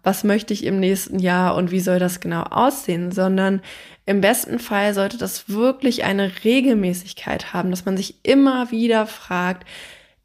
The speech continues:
„Ist das Leben, was ich gerade führe und sind bestimmte Teilbereiche meines Lebens, wie sich, wie ich sie gerade erlebe, sind sie so, wie ich sie haben möchte oder darf sich etwas verändern?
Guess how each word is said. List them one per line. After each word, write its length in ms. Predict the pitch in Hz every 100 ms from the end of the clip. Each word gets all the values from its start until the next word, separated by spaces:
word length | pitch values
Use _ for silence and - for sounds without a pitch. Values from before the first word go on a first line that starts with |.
| _ _
„Ist 320 | 285 294 -
das 220 | 277 277
Leben, 420 | 214 208 202 185 180
was 180 | 180
ich 140 | - -
gerade 320 | - - 233
führe 500 | 233 196 190 175 170
und 180 | - 190
sind 380 | 214 247 240 -
bestimmte 500 | 220 - 226 220 -
Teilbereiche 760 | - 190 196 190 180 180 180
meines 360 | 180 180 180 -
Lebens, 440 | 180 185 185 -
wie 120 | 190
sich, 300 | 185 180 -
wie 80 | 190
ich 80 | 185
sie 120 | 185
gerade 380 | 185 180 214 226
erlebe, 580 | 208 196 185 180 185 180 - - -
sind 320 | - 240 285
sie 180 | 285 269
so, 320 | 226 214 214
wie 40 | 202
ich 160 | 185
sie 160 | - 180
haben 400 | - 165 190 214
möchte 640 | 240 269 - 277 285 - -
oder 320 | 226 233 233
darf 260 | 233 180 -
sich 240 | 233 240
etwas 420 | 196 - 214 -
verändern? 720 | - - - 349 233 190 220